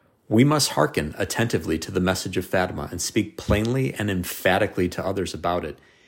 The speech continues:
in connection with the punishments which many people are already recognizing in that context.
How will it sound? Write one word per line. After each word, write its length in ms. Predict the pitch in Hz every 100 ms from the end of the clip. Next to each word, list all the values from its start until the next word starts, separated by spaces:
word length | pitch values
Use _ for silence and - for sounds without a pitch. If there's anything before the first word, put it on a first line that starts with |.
| _ _
in 140 | 107 110
connection 480 | - 101 98 -
with 140 | 98 87
the 40 |
punishments 800 | - - 110 92 - 80 - - _ _ _ _ -
which 260 | 98 -
many 220 | 104 98
people 500 | 95 - 95 92 90 -
are 160 | 90
already 260 | 92 90 87
recognizing 720 | 85 85 90 82 78 73 87
in 120 | 87
that 220 | 85 78
context. 600 | - 90 90 - - -